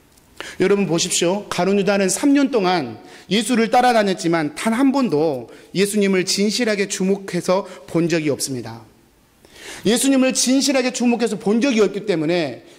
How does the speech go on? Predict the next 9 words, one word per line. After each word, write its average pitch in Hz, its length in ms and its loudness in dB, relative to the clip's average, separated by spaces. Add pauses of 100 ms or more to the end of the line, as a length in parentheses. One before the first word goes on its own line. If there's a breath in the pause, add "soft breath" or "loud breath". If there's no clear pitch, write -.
(120 loud breath)
예수님이 226 460 2
하나님의 254 500 0
아들이시고 185 880 -2 (840)
또 233 180 6
우리를 220 340 4
위한 202 280 2
구주시라는 202 520 0
사실에 175 400 0
대하여 139 560 0